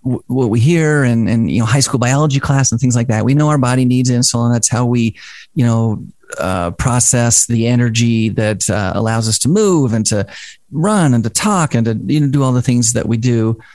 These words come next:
And then we also know that sometimes that just doesn't, that system just doesn't work very well, right? And that's the diabetes that we're talking about. Um, oftentimes, I think, at least for me, maybe other people feel the same way.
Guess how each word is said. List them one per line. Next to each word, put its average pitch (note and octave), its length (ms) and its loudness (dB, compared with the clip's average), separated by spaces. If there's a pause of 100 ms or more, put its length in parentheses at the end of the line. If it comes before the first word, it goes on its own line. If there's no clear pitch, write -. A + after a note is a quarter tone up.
(340)
And B2 540 2
then C3+ 520 2
we C3+ 220 0
also C3+ 260 0
know B2 520 2
that A2+ 440 -2 (360)
sometimes C3+ 380 2
that A#2+ 120 0
just B2+ 160 0
doesn't, C3 220 0
that B2 120 0
system B2+ 300 2
just A#2+ 140 -2
doesn't B2 200 2
work G3+ 200 -2
very G#2+ 180 0
well, F#2 300 0
right? A2+ 260 0
And A2+ 160 0
that's A#2+ 280 0
the A#2 300 0
diabetes A#2 520 0
that - 80 -2
we're A2+ 100 -4
talking G#2 320 -2
about. G2+ 380 -2 (500)
Um, A#2 400 0 (260)
oftentimes, C#3+ 540 0
I B2 80 2
think, B2+ 240 0
at F2+ 60 -2
least C3 200 2
for A#2+ 120 0
me, A#2 360 2
maybe B2+ 360 2
other A#2+ 120 0
people A#2 500 -2
feel B2 180 0
the A2+ 80 0
same A#2 260 2
way. A2+ 300 2